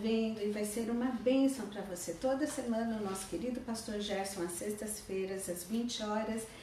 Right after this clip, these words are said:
sempre com uma palavra edificante para os nossos corações.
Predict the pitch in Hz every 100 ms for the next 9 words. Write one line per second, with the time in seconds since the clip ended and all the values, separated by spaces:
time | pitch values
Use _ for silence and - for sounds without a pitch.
0 | - - - 302 302 294 - 269 254 247
1 | 247 226 247 254 240 - - 269 - 233
2 | 220 220 - - - - - - 214 220
3 | 214 214 214 - - 220 220 226 - 190
4 | 165 165 -